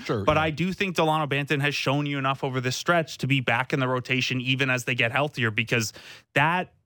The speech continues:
Speaker 2: transition stuff and defensive rebounding, and, and he's not a bad defender either at point of attack. He uses his length
Speaker 1: Yeah.
Speaker 2: well, even if he makes some mistakes. Um, he just fits the identity of that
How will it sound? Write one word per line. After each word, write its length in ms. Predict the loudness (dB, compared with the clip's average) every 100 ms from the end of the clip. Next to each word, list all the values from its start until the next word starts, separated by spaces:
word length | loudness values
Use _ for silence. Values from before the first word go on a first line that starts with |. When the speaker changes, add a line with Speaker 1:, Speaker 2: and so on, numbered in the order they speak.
| _ _ _ _
Speaker 2:
transition 640 | 0 2 2 0 0 -2
stuff 600 | -2 2 2 2 -2 -16 _ _
and 240 | 0 2
defensive 440 | 0 0 0 0 0
rebounding, 580 | 0 2 2 0 -2 -4 -10
and, 160 | -2 -2 2
and 180 | 0
he's 160 | 2 0
not 120 | 0
a 40 | 2
bad 180 | 0 0
defender 380 | -2 0 2 0
either 200 | 0 0
at 120 | -2
point 180 | -2 -2
of 80 | -2
attack. 340 | 0 0 0
He 60 | -2
uses 220 | -2 0
his 160 | -2 0
length 280 | 0 0
Speaker 1:
Yeah. 40 | 0
Speaker 2:
well, 200 | 0 0
even 180 | -2 -2
if 100 | -2
he 120 | -2
makes 260 | 0 -2 -2
some 140 | -2
mistakes. 500 | -2 0 2 2 -2 -14 -20 0
Um, 300 | 2 2 -2
he 160 | -2 0
just 220 | 0 -4
fits 300 | 0 0 0
the 140 | 0
identity 600 | 2 2 0 0 0 0 0
of 180 | -2 2
that 300 | 2 2